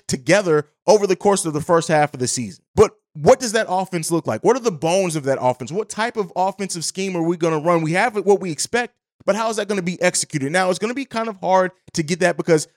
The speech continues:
uh, um, uh, uh, Eberflus has come out and said that, uh, that he expects the starters to play between, I think, between ten and twenty snaps.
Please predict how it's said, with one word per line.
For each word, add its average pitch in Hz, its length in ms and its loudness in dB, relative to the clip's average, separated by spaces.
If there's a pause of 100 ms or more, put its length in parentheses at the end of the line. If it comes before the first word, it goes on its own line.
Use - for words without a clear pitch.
uh, 143 520 -2
um, 131 400 -2 (300)
uh, 127 360 -6
uh, 104 160 -10 (240)
Eberflus 214 420 -4
has 196 220 2
come 175 140 -4
out 170 140 4
and 165 100 -4
said 160 240 4
that, 151 280 2 (240)
uh, 143 120 0
that 151 100 2
he 170 100 0
expects 202 380 -2
the 185 100 -6
starters 180 460 2
to 160 120 -2
play 180 220 0
between, 165 600 -6 (140)
I 117 80 -12
think, 208 160 -6
between 185 300 -4
ten 202 340 0
and 180 160 -2
twenty 185 340 -6
snaps. 143 640 -4